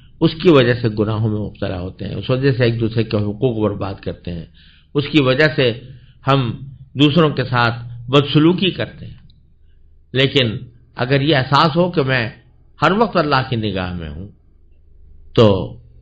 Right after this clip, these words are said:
उस सूरत में आदमी के सलूक में यकीनन फ़र्क आ जाएगा। इसकी एक मिसाल यूँ समझिए कि आजकल बहुत से दफातर में,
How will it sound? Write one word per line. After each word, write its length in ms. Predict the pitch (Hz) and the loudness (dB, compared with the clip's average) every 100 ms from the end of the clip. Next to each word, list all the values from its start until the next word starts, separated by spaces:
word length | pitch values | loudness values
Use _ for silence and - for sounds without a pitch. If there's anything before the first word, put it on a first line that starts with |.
| - - | -14 -4
उस 180 | 135 - | -4 2
सूरत 300 | 120 110 107 | 2 2 0
में 300 | 90 80 - - - - - - - - | -4 -4 -12 -20 -20 -20 -20 -20 -14 -4
आदमी 360 | 98 101 104 | -4 -2 -6
के 360 | 98 90 76 - | -4 -6 -6 -10
सलूक 600 | - - - 110 107 - | -16 -20 -4 0 0 0
में 360 | 90 95 82 - - - - - - - - | -6 -6 -8 -12 -20 -20 -20 -20 -20 -12 -6
यकीनन 520 | - 131 135 117 87 - - - - - | -2 4 4 4 0 -6 -16 -20 -20 -2
फ़र्क 240 | 123 110 80 | 0 0 -4
आ 60 | |
जाएगा। 460 | 78 - - - - - - - - | -8 -10 -14 -18 -20 -20 -20 -20 -10
इसकी 220 | 117 - 131 | -8 0 0
एक 120 | 113 | 2
मिसाल 380 | 110 117 120 117 | 0 2 2 2
यूँ 120 | 123 | 0
समझिए 680 | 120 101 101 117 120 - - - - - - - 127 | 2 2 2 2 2 -4 -12 -16 -18 -20 -20 -6 0
कि 440 | 110 95 87 60 - - - 113 | 2 2 -2 -8 -18 -20 -16 -2
आजकल 640 | 117 127 117 104 92 - - - - - - - - - - _ _ - - - - - - - | 0 0 0 -2 -2 -10 -20 -20 -20 -20 -20 -20 -20 -20 -20 _ _ -20 -20 -20 -20 -20 -14 0
बहुत 180 | 120 120 | 4 4
से 200 | - 117 | 4 2
दफातर 600 | 113 - 104 104 117 110 | 2 -2 -2 0 2 2
में, 260 | 104 92 | 0 -6